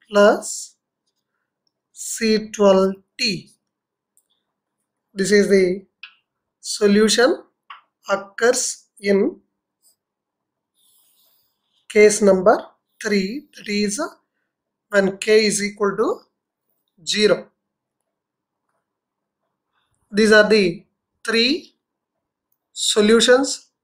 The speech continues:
arised for the one-dimensional wave equation based on the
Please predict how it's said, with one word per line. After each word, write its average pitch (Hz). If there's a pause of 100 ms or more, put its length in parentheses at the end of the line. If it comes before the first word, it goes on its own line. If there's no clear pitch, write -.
(160)
arised 214 (640)
for -
the 202 (1300)
one-dimensional 220 (520)
wave 202
equation 220 (800)
based 202
on 226 (1300)
the 196